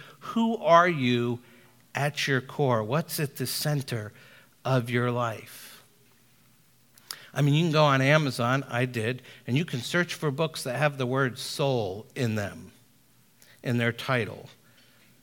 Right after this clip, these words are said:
There's over a hundred thousand of them, and I own ninety-seven of them. But most of them are actually about something else, the soul of the suburbs,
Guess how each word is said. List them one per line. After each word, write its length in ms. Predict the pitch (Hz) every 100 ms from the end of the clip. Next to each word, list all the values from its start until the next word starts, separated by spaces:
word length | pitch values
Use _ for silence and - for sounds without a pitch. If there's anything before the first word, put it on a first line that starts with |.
| _ _
There's 280 | 127 143 131
over 280 | 165 151 147
a 60 |
hundred 460 | 135 - 160 156 143
thousand 540 | - 147 147 131 127
of 140 | 120 117
them, 200 | 131 131
and 160 | 123
I 220 | 120 127 139
own 320 | 127 135 127
ninety-seven 840 | 120 123 123 113 - - 127 110 104
of 220 | 101 120
them. 260 | 110 - - - - - - _ _ _ - - - - - - -
But 120 | 147
most 280 | 170 247 -
of 80 | 147
them 220 | 151 151
are 60 |
actually 320 | 131 156 - 143
about 260 | 131 135
something 400 | - 147 135 151
else, 320 | 156 139 -
the 140 | - 123
soul 360 | - 147 170
of 140 | 156 139
the 80 | 139
suburbs, 640 | - 190 123 92 - -